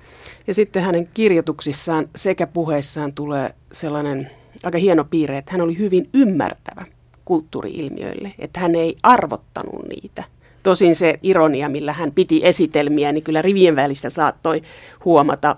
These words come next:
jotain, mutta, mutta kuitenkin. Et kaikki, o-, vai onko se väärä kuva, että kaikki aineistot on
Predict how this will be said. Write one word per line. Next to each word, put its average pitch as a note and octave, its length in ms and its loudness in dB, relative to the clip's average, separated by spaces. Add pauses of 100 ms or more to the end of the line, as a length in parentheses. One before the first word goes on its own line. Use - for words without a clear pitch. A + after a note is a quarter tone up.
jotain, D#3 520 0
mutta, D3 560 -6
mutta F3 280 -8
kuitenkin. G3+ 800 0 (1000)
Et E3+ 180 -4
kaikki, - 340 0
o-, - 280 2
vai F#3 200 8
onko G3+ 140 4
se F#3+ 120 -2
väärä F3+ 260 6
kuva, D3 340 2
että - 180 -8
kaikki D#3+ 340 -2
aineistot - 600 -4
on G2+ 160 -6